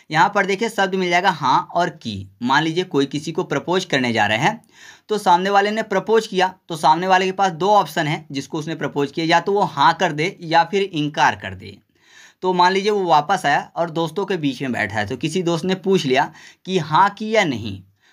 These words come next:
है ना, बोल देते ना कि उसने हाँ की या नहीं, तो सामने वाला ये तो बोलेगा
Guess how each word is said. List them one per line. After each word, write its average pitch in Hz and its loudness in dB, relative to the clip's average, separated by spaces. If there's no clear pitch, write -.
है 160 0
ना, 202 4
बोल 156 2
देते 185 0
ना 190 0
कि 180 -4
उसने 170 -2
हाँ 156 2
की 220 -6
या 175 2
नहीं, 123 -4
तो 180 -2
सामने 185 2
वाला 220 4
ये 208 0
तो 208 0
बोलेगा 190 2